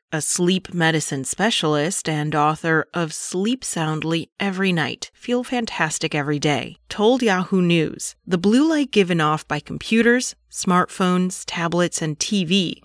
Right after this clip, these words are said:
prevents the production of melatonin, which helps the body become sleepy."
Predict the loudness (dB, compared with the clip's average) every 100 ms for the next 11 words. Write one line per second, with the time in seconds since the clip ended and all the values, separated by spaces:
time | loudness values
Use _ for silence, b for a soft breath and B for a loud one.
0 | _ 0 2 4 2 0 -4 2 4 4
1 | 0 -4 -2 -2 -2 -2 4 4 4 0
2 | -6 -4 -2 0 0 0 2 2 2 -2
3 | -6 -10 -10 -8 -6 -2 -2 -2 -4